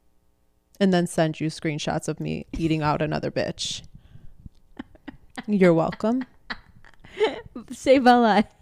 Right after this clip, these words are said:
Speaker 1: Valai. I would literally do one of these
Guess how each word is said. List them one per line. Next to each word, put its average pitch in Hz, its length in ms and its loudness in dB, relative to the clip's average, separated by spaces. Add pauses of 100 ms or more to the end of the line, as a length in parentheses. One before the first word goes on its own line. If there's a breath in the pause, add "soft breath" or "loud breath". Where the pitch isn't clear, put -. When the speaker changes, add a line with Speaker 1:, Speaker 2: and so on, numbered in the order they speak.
Speaker 1:
Valai. 180 880 2 (520)
I 208 100 8
would 226 160 6
literally 220 520 4 (100)
do 196 160 2
one 185 180 2
of 175 160 0
these 175 340 4